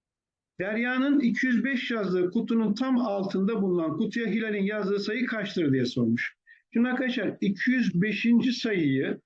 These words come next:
iki yüz beşinci sayı beşten başladı. Beşe böldüğümüz zaman arkadaşlar kırk bir yapacaktır. Ama başta beşi yazdığı için arkadaşlar kırkıncı kutuya denk gelecektir bu. Buradan da arkadaşlar sekseninci kutuya denk gelecektir.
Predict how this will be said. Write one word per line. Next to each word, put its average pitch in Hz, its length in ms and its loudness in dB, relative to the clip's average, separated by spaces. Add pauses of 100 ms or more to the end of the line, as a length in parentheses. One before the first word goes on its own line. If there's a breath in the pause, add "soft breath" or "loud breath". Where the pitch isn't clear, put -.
iki 156 220 -4
yüz 170 160 -2
beşinci 165 320 2
sayı 139 260 0
beşten 175 420 0
başladı. 151 440 2 (400)
Beşe 202 380 -2
böldüğümüz 214 420 2
zaman 170 240 0
arkadaşlar 147 540 0 (720)
kırk 202 280 -4
bir 240 80 0
yapacaktır. 165 720 0 (400)
Ama 240 440 0
başta 208 440 0
beşi 220 220 0
yazdığı 196 280 2
için 151 200 0
arkadaşlar 139 520 0 (440)
kırkıncı 226 500 2
kutuya 208 440 0
denk 170 280 0
gelecektir 131 600 2
bu. 262 260 2 (380)
Buradan 240 340 4
da 233 60 6
arkadaşlar 220 540 0
sekseninci 233 600 2
kutuya 190 280 0
denk 151 200 0
gelecektir. 123 680 -4